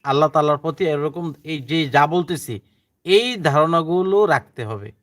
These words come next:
এই ধারণাগুলো রাখলেই আপনি ভালো কিছু বুঝতে পারবেন। যেমন প্রতিটা স্ত্রী তার স্বামীর সম্পর্কে ভালো জানে, তার স্বামী কি খেতে পছন্দ করে, <clears throat> কি কথা পছন্দ করে, কোন কাজ পছন্দ করে, কোনটা করে না।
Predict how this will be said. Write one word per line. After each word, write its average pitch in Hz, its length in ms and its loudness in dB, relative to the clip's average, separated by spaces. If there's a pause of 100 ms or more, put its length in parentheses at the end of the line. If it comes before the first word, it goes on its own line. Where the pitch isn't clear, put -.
(640)
এই 147 280 2
ধারণাগুলো 160 720 2
রাখলেই 165 560 -2
আপনি 196 580 -6 (840)
ভালো 127 280 0
কিছু 127 220 -8
বুঝতে 113 320 -8
পারবেন। 104 240 -6
যেমন 165 300 2 (340)
প্রতিটা 185 460 -4 (140)
স্ত্রী 156 340 -4
তার 147 140 -2
স্বামীর 139 340 0
সম্পর্কে 143 520 -8
ভালো 113 540 -4
জানে, 107 300 -2 (440)
তার 127 120 -6
স্বামী 131 260 -4
কি 143 160 -8
খেতে 135 280 -4
পছন্দ 120 360 -6
করে, 113 300 -4 (520)
<clears throat> 151 400 -2
কি 156 160 -6
কথা 151 280 2
পছন্দ 139 420 -4
করে, 113 380 -6 (320)
কোন 175 200 -4
কাজ 165 320 0
পছন্দ 151 400 -8
করে, 127 220 -8
কোনটা 156 400 -8
করে 139 320 0
না। 107 160 -4